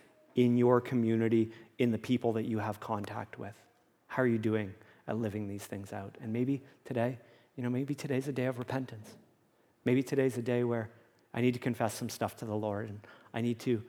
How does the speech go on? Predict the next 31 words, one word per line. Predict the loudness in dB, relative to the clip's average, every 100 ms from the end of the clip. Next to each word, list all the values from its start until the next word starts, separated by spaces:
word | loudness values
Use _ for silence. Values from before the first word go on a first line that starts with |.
| -16 -6
ask | -2 0 -2
his | -10 -4
forgiveness. | -4 -4 -6 -8 -10 -8
Listen, | -6 -6 -8 -16 _ _ _ -10
maybe | -8
today's | -6 -2 0
a | 0
day | 0
where | 0
God's | 2 0 0
disciplining | -4 -4 -4 -6 -6 -6
you. | -10 -14 _ _ _ _ _ -10
That's | -4
a | -2
good | 0 -2
thing. | -2 -8 -8 _ _ _ _ _
He | -2
disciplines | 0 -2 -2 -2 -2
you | -4
because | -4 -2
he | 0
loves | 0 0 -4 -10
you | -12
and | -14 _ _ _ _ -18 -6
he | -2
wants | -2 -2 -2
to |
lead | 0 2 2
you | 2 0 -2 -12
to | -4
repentance. | -4 -4 -10 -10 -12 -16 -18